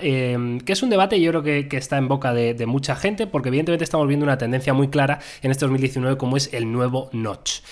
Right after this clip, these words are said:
Este, mm, agujerito en pantalla, estas pantallas perforadas, eh, con un agujerito en el que se esconde la cámara delantera,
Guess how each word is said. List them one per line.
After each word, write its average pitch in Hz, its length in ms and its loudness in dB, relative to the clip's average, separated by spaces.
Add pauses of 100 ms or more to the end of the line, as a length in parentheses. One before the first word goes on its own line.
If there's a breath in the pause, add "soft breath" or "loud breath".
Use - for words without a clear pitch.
(180 loud breath)
Este, 135 880 0
mm, 127 160 0
agujerito 139 600 2
en 220 80 -4
pantalla, 156 400 2
estas 170 220 -2
pantallas 131 340 -2
perforadas, 180 640 -2
eh, 120 240 -6
con 127 80 -4
un 123 80 0
agujerito 127 500 -2
en 135 100 0
el 113 80 -4
que 117 100 -2
se - 100 -6
esconde 127 320 -2
la 110 100 -2
cámara 110 240 0
delantera, 110 440 0